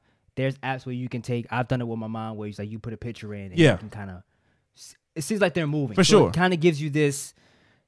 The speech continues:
Speaker 1: this, this joyness a little bit of
Speaker 2: Yeah.
Speaker 1: like
Speaker 2: You get to
Speaker 1: seeing
Speaker 2: see him,
Speaker 1: them
Speaker 2: see him
Speaker 1: still
Speaker 2: again.
Speaker 1: move.
Speaker 2: Yeah, yeah, yeah.
Speaker 1: Exactly.
Speaker 2: Yeah, mm-hmm.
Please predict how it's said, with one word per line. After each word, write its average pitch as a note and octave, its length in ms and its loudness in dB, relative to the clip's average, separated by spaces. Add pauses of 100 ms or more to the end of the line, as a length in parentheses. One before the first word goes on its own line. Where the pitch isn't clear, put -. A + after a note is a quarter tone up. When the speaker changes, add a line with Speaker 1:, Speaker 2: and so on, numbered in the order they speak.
Speaker 1:
this, D3+ 280 2
this C#3+ 260 0
joyness C#3+ 480 0
a C#3 60 -2
little C3 220 -2
bit B2 160 -2
of B2 100 0
Speaker 2:
Yeah. F3+ 200 8
Speaker 1:
like G#2 220 -8 (140)
Speaker 2:
You D#3+ 100 -10
get F#3 120 0
to F#3+ 80 4
Speaker 1:
seeing E3 100 6
Speaker 2:
see A#3+ 80 8
him, G3 60 6
Speaker 1:
them - 40 2
Speaker 2:
see C4 140 6
him A3+ 60 8
Speaker 1:
still D3 100 8
Speaker 2:
again. G#2+ 200 4
Speaker 1:
move. F2+ 140 -12
Speaker 2:
Yeah, G3+ 180 4
yeah, F3 120 4
yeah. C#3 120 4
Speaker 1:
Exactly. D#3 280 4
Speaker 2:
Yeah, G#2 120 6
mm-hmm. C3 180 2